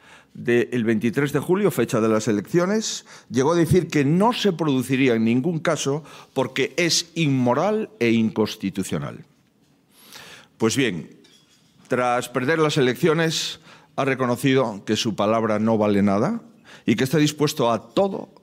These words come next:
por seguir en el poder. Y lo estamos viendo, lamentablemente, día a día. Esta semana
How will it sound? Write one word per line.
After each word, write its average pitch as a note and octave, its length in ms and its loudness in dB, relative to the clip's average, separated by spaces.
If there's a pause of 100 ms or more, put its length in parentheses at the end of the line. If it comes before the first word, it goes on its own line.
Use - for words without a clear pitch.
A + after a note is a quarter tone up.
(240)
por G#2+ 180 0
seguir A2 360 0
en G#2 80 0
el F#2+ 100 0
poder. D#2 300 -6 (720)
Y - 100 -4
lo G#2 80 0
estamos A2+ 320 -2
viendo, A2 300 2
lamentablemente, G2+ 1000 -2
día F#2+ 340 -2
a D2+ 60 -4
día. C#2+ 260 -12 (880)
Esta G3+ 220 2
semana A#2+ 440 0